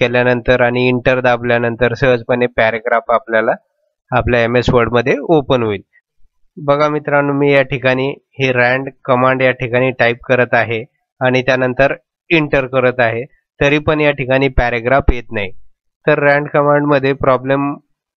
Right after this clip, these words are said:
जो झालेला आहे तो सोडवण्यासाठी नेमकं काय करायचं किंवा ती रँड कमांड जी आहे तर ती enable कशी करायची, म्हणजे आपल्याला सहजपणे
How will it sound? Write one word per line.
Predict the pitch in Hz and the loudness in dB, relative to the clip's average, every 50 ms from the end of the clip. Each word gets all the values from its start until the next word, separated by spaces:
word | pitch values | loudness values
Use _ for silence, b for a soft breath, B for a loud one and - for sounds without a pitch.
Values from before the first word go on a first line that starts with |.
| _ _ _ _ _ _ - | _ _ _ _ _ _ -10
जो | 143 131 135 135 | -4 0 2 2
झालेला | 123 123 120 117 123 127 127 135 131 127 | 2 2 0 2 2 0 2 2 2 2
आहे | 123 113 113 107 98 - b b b b b b _ _ _ - | 2 0 -2 -4 -8 -10 b b b b b b _ _ _ -2
तो | 147 151 156 160 151 | 0 2 2 2 0
सोडवण्यासाठी | - - - 143 127 123 131 135 143 143 147 143 135 - 156 131 120 113 131 127 135 135 135 | -2 -4 -2 -2 0 0 0 0 0 0 0 0 0 0 0 -2 -2 -2 -4 -4 -4 -4 -2
नेमकं | 131 131 127 123 - 147 135 | -2 -2 -2 -2 0 -2 -2
काय | 127 - 139 139 135 | 0 0 0 0 0
करायचं | - - 135 123 120 117 107 - 117 110 113 117 - | 0 0 0 2 2 0 0 -4 -4 -4 -4 -4 -4
किंवा | - 143 135 135 135 | -2 0 0 0 0
ती | 135 - 143 139 | 0 -2 -2 0
रँड | 131 131 127 127 131 131 123 - | 2 2 2 2 0 -2 -4 -2
कमांड | - 131 120 123 123 123 123 123 120 | -2 0 2 2 2 2 0 0 0
जी | 123 127 | 0 2
आहे | 123 123 117 104 101 120 107 95 - _ _ _ _ _ _ _ _ _ _ - | 2 2 2 0 -2 -4 -6 -8 -10 _ _ _ _ _ _ _ _ _ _ 0
तर | 147 139 | 0 0
ती | 127 156 151 143 139 | 2 2 2 2 2
enable | 135 139 143 143 139 143 139 131 - | 2 2 2 2 2 0 0 0 -2
कशी | 147 131 - 156 139 | -2 -2 -2 -2 0
करायची, | 143 139 135 131 127 120 117 127 131 | 2 2 4 4 2 0 0 -4 -4
म्हणजे | 127 123 123 120 120 123 131 135 | -2 -2 -2 0 0 2 2 4
आपल्याला | 127 120 120 - 117 123 120 120 120 120 123 123 - | 4 2 0 0 0 0 2 2 2 2 2 0 0
सहजपणे | - - 135 123 127 131 123 - - 127 117 110 110 117 | -2 0 2 2 2 2 0 -2 -2 -2 0 0 0 -2